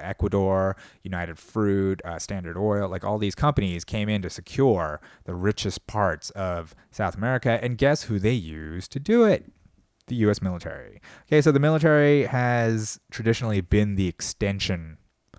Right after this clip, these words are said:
of, uh, empire. I mean, that's just sort of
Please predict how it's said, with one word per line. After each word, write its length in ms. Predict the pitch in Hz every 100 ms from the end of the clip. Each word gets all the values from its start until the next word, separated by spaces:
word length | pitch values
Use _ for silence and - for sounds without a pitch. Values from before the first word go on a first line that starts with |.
| _ _ _ _
of, 480 | 98 92 87 85 - _ _ _ _ -
uh, 540 | 87 85 80 - - - _ _ _ -
empire. 640 | 98 92 92 73 57 - _ _ _ _ _ _ _ _ _ -
I 60 |
mean, 120 | 92 87
that's 220 | 82 -
just 200 | 90 -
sort 160 | 92
of 240 | 82 71